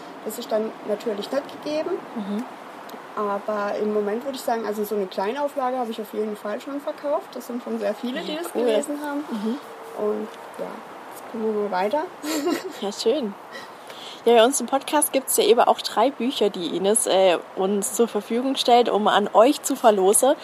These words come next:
Speaker 2: Und wie ihr mitmacht, ist Folgendes. Also ihr dürft uns auf Instagram auf jeden Fall erstmal folgen, Schwarzwald unterstrich Podcast. Und unter dem neuesten Bild, unter dem, ähm, Gewinnspielbild, dürft ihr dann eine Person jeweils markieren,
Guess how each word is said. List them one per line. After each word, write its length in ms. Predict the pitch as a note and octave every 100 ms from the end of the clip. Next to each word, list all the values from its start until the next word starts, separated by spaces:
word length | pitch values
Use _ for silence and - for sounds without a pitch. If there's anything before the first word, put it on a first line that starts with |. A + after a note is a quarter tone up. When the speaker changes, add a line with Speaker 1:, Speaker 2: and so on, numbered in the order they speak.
| - - - A#3+
Speaker 2:
Und 320 | A#3 A#3 B3
wie 100 | B3+
ihr 200 | C4+ A#3+
mitmacht, 540 | B3 - C#4 D#4+ - -
ist 140 | A3
Folgendes. 520 | - G3+ G3 F3+ E3+
Also 220 | - G#3 G3+
ihr 80 |
dürft 260 | G#3 A#3 -
uns 240 | C4 A#3 -
auf 240 | G3 G3+ -
Instagram 580 | D4 - C#4+ - A3+ A#3
auf 200 | A3+ G#3+
jeden 160 | G#3
Fall 120 | A3 F3+
erstmal 300 | G3 G3+ F#3
folgen, 360 | F#3+ G3+ C#4
Schwarzwald 580 | D4+ G#3 G#3+ - A#3+ A3+
unterstrich 500 | G#3 G3 - F#3+ - -
Podcast. 720 | G3+ - - A#3+ D#4 - - - - - - -
Und 300 | A#3+ B3 -
unter 240 | A#3 A#3+
dem 240 | A3 G#3 G3+
neuesten 420 | G3 D4+ - B3
Bild, 320 | G#3+ B3 D4+
unter 240 | - A3 G3+
dem, 320 | G3 G3 F#3+
ähm, 400 | - F3 F3+ F3
Gewinnspielbild, 880 | F#3+ F#3+ C#4+ - C#4 C4+ C4 D4 - - - - A3+
dürft 180 | C#4+
ihr 80 | F#4
dann 200 | A#3+ A3+
eine 280 | - A#3+ C#4
Person 640 | B3 A3+ A3+ A3 A#3 A#3
jeweils 600 | G#3+ G3+ G3 F#3+ G3 -
markieren, 640 | F#3+ F#3 - G#3+ A#3 C4